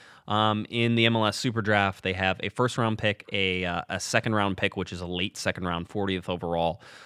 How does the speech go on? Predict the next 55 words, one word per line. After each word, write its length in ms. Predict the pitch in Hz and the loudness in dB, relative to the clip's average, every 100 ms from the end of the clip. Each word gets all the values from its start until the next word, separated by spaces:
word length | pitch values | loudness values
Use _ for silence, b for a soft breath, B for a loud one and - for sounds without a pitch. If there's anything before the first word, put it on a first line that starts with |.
| B | B
um, 420 | 92 90 87 85 73 | -4 0 0 0 -2
and 160 | 87 | -6
the 60 | 82 | -4
seventeenth 500 | 107 95 90 90 - | -2 -2 -4 -10 -6
pick 200 | 98 95 | -6 -4
in 80 | 90 | -2
that. 240 | 85 85 | -2 -2
And 140 | 95 87 | -4 -6
they 80 | |
have 280 | 87 85 87 - | -2 -2 -2 -6
a, 300 | 95 85 82 | -6 -6 -6
uh, 220 | 80 80 | -8 -6
second 440 | - 113 107 101 | -4 -2 -2 -4
pick 180 | - 104 | -4 -2
overall 380 | 95 87 92 87 | -2 0 0 0
in 120 | 87 | -2
the 60 | 80 | -6
third 300 | - 123 107 | 0 0 2
round. 320 | 107 101 95 | 4 4 2
I 140 | 78 | 2
would 100 | 107 | 2
expect 320 | 104 - 107 104 | 0 0 0 0
that 100 | 95 | -4
they 120 | 98 | -2
start 240 | - 92 | 0 -2
trading 260 | - 98 92 | 0 0 0
some 160 | - | -6
of 60 | 95 | -4
those 160 | 85 90 | -4 -6
and 80 | |
trying 180 | - 92 | -2 -2
to 80 | 85 | 0
monetize 540 | 82 82 85 87 82 | -2 -2 -2 -2 -2
some 180 | - 90 | -2 -6
of 80 | 87 | -2
those, 240 | 87 85 - B B | -4 -4 -10 B B
uh, 140 | 90 78 | -4 -2
especially 400 | - 107 98 110 | -2 -2 0 -2
that 180 | 95 85 | -2 -4
second 460 | - 92 98 90 - | -2 -2 -2 -6 -4
overall 640 | 92 85 82 87 85 82 - - | -8 -6 -2 2 2 0 -6 -4
pick. 220 | - 82 - | -2 0 6
I 140 | 131 | 6
like 280 | 117 123 127 | 8 4 6
young 220 | 135 139 | 4 4
talent. 360 | 139 139 151 - B B B | 4 4 2 -4 B B B
I 120 | 101 | -2
think 220 | - 113 | 0 -2
the 60 | 104 | 4
Galaxy 400 | 101 101 - 98 | 4 4 0 -4
could 280 | - 117 120 | 0 0 2
possibly 420 | 110 110 117 107 | 2 2 0 2
get 240 | 107 117 | 4 2
a, 220 | 117 104 - | 2 0 0
a, 260 | 95 95 | 0 0